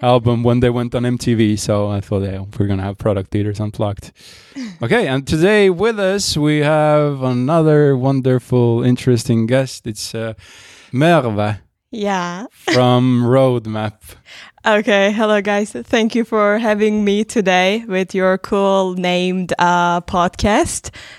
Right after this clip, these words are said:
Speaker 2: And hello to everyone. <laughs>
Speaker 1: Perfect. But then let's jump right into it. W-, tell us about Roadmap. Recently we had an episode with Eric where we were talking about roadmaps, and now we have, finally have someone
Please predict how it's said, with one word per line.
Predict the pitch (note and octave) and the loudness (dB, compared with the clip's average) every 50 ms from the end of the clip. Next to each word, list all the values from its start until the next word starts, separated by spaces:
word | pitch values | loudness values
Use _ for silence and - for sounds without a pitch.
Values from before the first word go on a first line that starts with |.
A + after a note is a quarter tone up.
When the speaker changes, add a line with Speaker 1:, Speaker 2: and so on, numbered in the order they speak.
| - _ _ | -20 _ _
Speaker 2:
And | D4 G3+ G3+ G3 F#3+ F#3 F#3 F#3 F#3 F#3 F#3 F3+ | -10 -8 -6 -6 -6 -6 -6 -6 -6 -6 -8 -8
hello | F3+ F#3 G#3 F#3 F3 E3+ E3+ E3+ | -6 -6 -4 -4 -4 -6 -6 -6
to | - E3 | -6 -6
everyone. | D#3+ D#3 D3+ D3+ C#3+ D3 D#3 F3+ - _ _ | -6 -6 -6 -6 -8 -8 -8 -10 -12 _ _
<laughs> | - A3 - - _ _ _ _ _ _ _ _ _ _ _ | -8 -8 -8 -10 _ _ _ _ _ _ _ _ _ _ _
Speaker 1:
Perfect. | - G#3 A3 F#3+ C#3 A2+ A2 - | 2 2 2 2 0 -2 -2 -4
But | - C#3 | -4 -2
then | F#3+ A#3+ A#3+ A#3+ G3+ D#3 | 0 0 0 0 -2 -2
let's | F3 F3+ A3+ A#3 A3 - - - - - | 0 0 0 0 0 -4 -4 -4 -4 -6
jump | - - - G#3 A3 A3 G3 - _ _ _ - | -8 -6 -4 -4 -4 -4 -6 -10 _ _ _ -20
right | D#3+ D3 D3 E3+ G3 F#3+ F#3 - _ _ _ - | -6 0 2 2 4 2 0 -2 _ _ _ -4
into | - D3 D3 C#3+ C#3 C#3 C3+ C3+ C3+ C3 B2+ B2+ B2+ B2 - - G3+ G#3+ F#3+ D3+ | 0 2 2 4 2 2 2 2 2 2 2 2 0 0 0 0 2 4 4 4
it. | A#2+ G#2 G2+ - _ - - - - - - - - - - _ _ _ _ _ _ _ _ _ _ - | 4 2 0 -2 _ -8 -10 -10 -10 -14 -20 -20 -20 -20 -20 _ _ _ _ _ _ _ _ _ _ -8
W-, | C#3 B2+ B2 A#2+ A#2+ A#2+ B2+ C3 - - | -6 -4 -4 -4 -4 -6 -8 -12 -8 -2
tell | - G3 G3+ F#3+ | 0 2 4 4
us | D3+ B2 A2 - - | 4 2 2 0 0
about | B2 A2+ A2 A#2+ A#2 A#2+ A#2 A#2 - - _ - | -2 0 2 2 2 4 2 0 -2 -6 _ -10
Roadmap. | - A#2 C3 C#3 C#3 B2+ A#2 - - _ - - - _ B2+ C3+ C#3 C3 B2+ - - | -2 0 2 4 4 2 2 -2 -6 _ -10 -10 -6 _ 0 2 2 2 0 -2 -4
Recently | B2+ B2+ D3+ D3+ - C#3 A#2 - B2 | 0 0 2 2 0 -2 -2 0 0
we | A#2 A#2+ | 2 2
had | A#2+ A2+ | 2 2
an | A2+ A#2+ | 2 0
episode | A2+ - - A2 - - G#2 G#2 | 0 0 -2 -2 -2 -2 -2 -2
with | G#2+ G#2+ | 0 0
Eric | A#2 A2+ A2 G#2 A2+ | 0 0 0 0 0
where | A2 G#2+ | 0 0
we | G#2+ | 0
were | A2+ G#2+ | 0 -2
talking | - A#2+ A2+ G#2+ G#2+ | 0 -2 -2 -2 -2
about | G#2 G#2+ G#2+ A2 | -4 -4 -4 -4
roadmaps, | - A2 C3 D#3+ F3 D#3 B2 A2 A2+ - - - - | 0 2 2 4 4 4 2 2 2 0 -2 0 0
and | A#2+ A2 | 2 4
now | A2 A2+ A#2 | 4 4 4
we | A#2 A#2 G#2 | 4 2 2
have, | G2+ G#2+ G#2 A2 A2+ | 0 0 -2 -2 -4
finally | - - B2 B2+ A#2+ A#2+ A2 | -2 0 2 2 4 2 2
have | G2+ G#2 G#2+ - | 2 0 -2 -2
someone | - B2 A#2 A2+ G2+ G2+ G#2 G#2 | 0 0 0 2 2 0 0 0